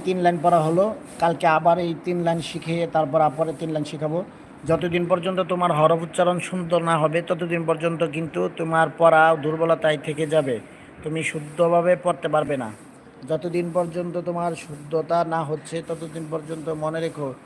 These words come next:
তোমার কিন্তু নামাজ হবে না। সুতরাং যারা এভাবে, উম, পড়তে চাও,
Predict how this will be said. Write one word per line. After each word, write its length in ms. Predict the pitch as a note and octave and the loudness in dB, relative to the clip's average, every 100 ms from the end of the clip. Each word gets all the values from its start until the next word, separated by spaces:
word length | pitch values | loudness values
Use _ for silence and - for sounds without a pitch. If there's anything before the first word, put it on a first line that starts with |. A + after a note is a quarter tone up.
| - - - | -20 -18 -8
তোমার 240 | D#3 D#3 | -4 -4
কিন্তু 240 | D3 D3 D#3 | -4 -4 0
নামাজ 380 | D3+ D#3+ D#3 | 2 2 0
হবে 260 | C#3 C#3+ C#3+ | 0 0 0
না। 120 | C3 B2+ - - - - - - | -2 -10 -18 -20 -20 -20 -20 -12
সুতরাং 640 | - D3 F3 F3 F3+ F#3 - - - - - - - - - - - | -6 2 6 6 6 2 -4 -16 -20 -20 -20 -20 -20 -20 -20 -18 -4
যারা 480 | C#3 D#3+ E3 E3+ F3 - | 4 6 8 6 4 0
এভাবে, 440 | D#3 D#3+ E3+ F3 | 0 4 4 4
উম, 360 | E3+ E3+ E3 C#3 - | 2 -4 -8 -8 -4
পড়তে 280 | E3 D#3+ C#3+ | -4 -4 -2
চাও, 280 | E3+ F3 | 2 2